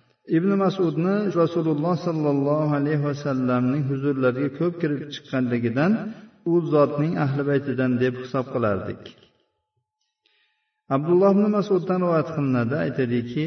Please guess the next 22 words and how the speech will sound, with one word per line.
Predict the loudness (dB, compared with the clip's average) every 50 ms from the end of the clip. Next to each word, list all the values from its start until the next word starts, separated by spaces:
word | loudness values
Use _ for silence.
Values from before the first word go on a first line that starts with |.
| -4 -6 -10 -14 -16 -20 -20 _ _ _ _ _ _ _ _ _
"Alloh | -6 -4 -2 0 2 2 2 2
taoloning | 2 2 2 2 2 2 2 2 0 0
kitobidan | 0 -2 0 0 0 0 -2 -2 -2
qaysi | -2 -2 0 0 0 0
bir | 0 0
oyat | 0 0 0 0 0
nozil | 0 0 0 0 0 0
bo'lgan | 0 0 0 0 0 0 2 2
bo'lsa, | 2 0 -2 -2 -4 -4 -4 -2 -4 -4 -6 -10 -14 -10 -6
albatta | -4 -2 -2 -2 -2 -4 -4 -6 -6 -4 -2 0
men | 0 0 -2 -2 -2
u | -2 -2 -2 -2 -4 -4
oyat | -2 -2 0 0 0 0 -2 -2
qayerda | -4 -4 -2 -2 -2 0 0 -2
nozil | 0 0 -2 -2 -4 -6 -4
bo'lgan | -4 -4 -4 -2 -4 -4 -2 -2
va | -2 -2 0
nima | 0 0 0 0 0 0
haqda | -2 -2 -2 -2 -2
nozil | 0 0 0 0 0 -2
bo'lganligini | 0 -2 -2 0 0 -2 -2 -2 -2 -2 -2 -2 -2
bilaman." | -2 -2 -2 -2 -2 -4 -6